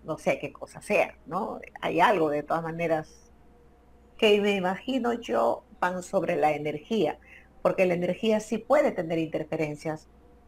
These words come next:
Entonces, quizás esas cosas que ellos hagan vaya sobre la energía, como es los rezos. Por ejemplo,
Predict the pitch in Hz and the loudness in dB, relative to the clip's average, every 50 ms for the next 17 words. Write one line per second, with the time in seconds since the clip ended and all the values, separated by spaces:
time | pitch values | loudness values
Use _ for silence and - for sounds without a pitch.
0 | - - - - 190 185 - - 196 190 190 - 220 214 - 185 185 - - 254 | -20 -16 -10 -8 -8 -4 0 0 0 0 0 -2 -4 -4 -6 -10 -6 -2 0 2
1 | 294 320 - 220 202 202 - 214 202 - - - 196 190 214 208 208 - - 190 | 2 2 0 -2 -2 0 -2 -4 -4 -4 -8 -12 -8 -6 -6 -8 -4 -4 -2 -2
2 | 185 185 190 - - 208 180 165 160 175 180 196 - - - - - _ _ - | -2 -2 -2 -2 2 2 4 4 4 2 0 -2 -6 -14 -20 -20 -20 _ _ -8
3 | - - 170 165 165 170 170 165 - - _ _ _ - - 170 156 160 156 151 | -4 -2 -2 0 0 0 -2 -2 -4 -8 _ _ _ -8 -6 -4 -4 -4 -4 -6
4 | 156 160 180 180 - 285 311 302 - - - - - _ _ _ - - 220 208 | -6 -6 -6 -4 -2 0 0 0 -2 -6 -14 -20 -20 _ _ _ -4 -2 0 0
5 | 190 196 202 190 196 202 208 214 220 - - - 180 196 220 - 269 330 - 359 | 2 2 2 2 2 0 0 -2 -4 -8 -6 -2 -2 -2 -2 0 0 0 0 0
6 | - - 180 - - - - - 202 196 190 196 196 - - | -2 -6 -6 -6 -8 -12 -6 -2 -2 -2 0 0 0 0 0